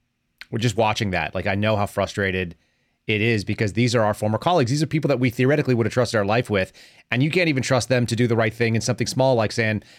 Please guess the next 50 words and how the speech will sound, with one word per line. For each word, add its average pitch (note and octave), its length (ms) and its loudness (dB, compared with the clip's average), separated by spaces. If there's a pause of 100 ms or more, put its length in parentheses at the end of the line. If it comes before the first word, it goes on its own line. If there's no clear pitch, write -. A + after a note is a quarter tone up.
(100)
"I'm A#2+ 120 2
not C3+ 140 2
gonna B2 100 0
investigate G2 380 -2
this." A2 140 -2 (280)
By C#3+ 100 4
the E3 60 2
way, D#3+ 280 2
some F3 300 0
people G3+ 320 2
did D3+ 260 0
do C#3 120 2
the A2 80 2
right G2 200 0
thing. F2+ 360 -4
A A2 80 -6
small C3+ 320 0
number F3 240 2
of B2 80 0
people G#2 240 -2
just G2 180 -4
said, A2 160 0
"This A2+ 140 0
is B2 80 0
bullshit, - 480 -2
and G#2 100 -4
I'm, A2 260 -2
I'm A2 300 -2
calling C3 360 0
what C#3+ 100 2
it D3 100 0
is." A2+ 300 0 (360)
And C3+ 140 2
the B2+ 120 4
answer C#3 200 0
is C3 140 2
you C3+ 80 4
might D#3 180 2
lose D#3 180 4
your C#3 80 2
supervisory A#2 640 0
position. A2 480 0
You G#2+ 120 0
might G2+ 200 -2
get B2 160 -2
put A2+ 140 -2
on A2+ 100 2
a G#2+ 40 -2
penalty B2 340 0
box. F#2+ 420 -2